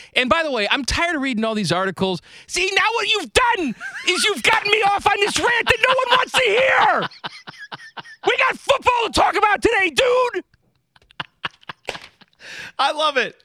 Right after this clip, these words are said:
Speaker 2: I love it. I love how angry you
Speaker 1: All right,
Speaker 2: are.
Speaker 1: that's enough of this. I'm
Speaker 2: All
Speaker 1: not
Speaker 2: right.
Speaker 1: talking about it.
Speaker 2: Check out the, uh, check out the Common Man podcast for more. You can hear it all there,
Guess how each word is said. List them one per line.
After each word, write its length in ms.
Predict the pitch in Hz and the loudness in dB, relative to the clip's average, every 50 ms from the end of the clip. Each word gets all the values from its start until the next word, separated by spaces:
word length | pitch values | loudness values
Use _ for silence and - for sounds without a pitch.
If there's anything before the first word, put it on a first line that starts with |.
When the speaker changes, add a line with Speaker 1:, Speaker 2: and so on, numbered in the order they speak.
| _ | _
Speaker 2:
I 120 | - 196 220 | 2 2 4
love 260 | 233 254 262 269 247 | 4 2 2 4 2
it. 180 | 220 165 - _ - | 0 0 -2 _ -4
I 60 | 143 | -2
love 160 | 165 208 226 | 0 0 2
how 120 | 240 247 240 | 2 4 4
angry 320 | 233 240 247 226 233 226 | 4 2 2 0 0 2
you 120 | 214 214 202 | 2 4 4
Speaker 1:
All 60 | 190 | 4
right, 80 | 180 - | 4 4
Speaker 2:
are. 40 | - | 4
Speaker 1:
that's 160 | 311 254 - | 2 2 -2
enough 200 | 320 381 359 269 | -2 -4 -2 -2
of 80 | 330 | 0
this. 260 | 339 294 247 - - - - - - - | 0 0 -2 -2 -6 -8 -10 -20 -10 0
I'm 60 | - 135 | 2 4
Speaker 2:
All 20 | 139 | 4
Speaker 1:
not 20 | - | 4
Speaker 2:
right. 80 | 123 - | 4 2
Speaker 1:
talking 260 | - 320 349 262 285 | 2 0 2 2 0
about 260 | 269 208 240 220 190 | 0 0 0 0 2
it. 220 | 175 147 131 - - - - _ _ _ _ _ _ | 0 -2 -4 -8 -18 -20 -20 _ _ _ _ _ _
Speaker 2:
Check 240 | - - 151 156 - | -4 -2 -2 0 2
out 180 | 160 156 147 _ | 2 0 0 _
the, 280 | 151 147 143 139 139 | -2 -2 0 0 0
uh, 300 | 131 127 123 120 120 117 110 - _ _ _ _ _ _ _ _ _ _ _ | 0 0 0 0 0 -2 -4 -8 _ _ _ _ _ _ _ _ _ _ _
check 200 | _ - 147 143 | _ -4 -4 0
out 160 | 131 135 131 - | 0 -2 -2 -2
the 100 | 131 120 | -8 -6
Common 280 | - 135 131 139 139 | -2 -2 -2 0 0
Man 200 | 139 139 139 131 | -2 -2 -2 -2
podcast 560 | - 131 123 120 107 - - 104 92 90 - | -2 -2 -2 -2 -4 -6 -6 -6 -6 -8 -8
for 100 | - - | -10 -10
more. 380 | 107 104 101 95 87 82 92 _ _ _ | -8 -8 -8 -8 -8 -10 -14 _ _ _
You 100 | _ 98 | _ -14
can 140 | 101 - 107 | -12 -12 -12
hear 220 | 98 - 120 127 127 | -10 -8 -6 -4 -4
it 80 | 123 | -2
all 160 | 120 117 117 | -2 -4 -4
there, 400 | 101 107 92 90 87 82 82 _ | -6 -8 -12 -12 -14 -16 -18 _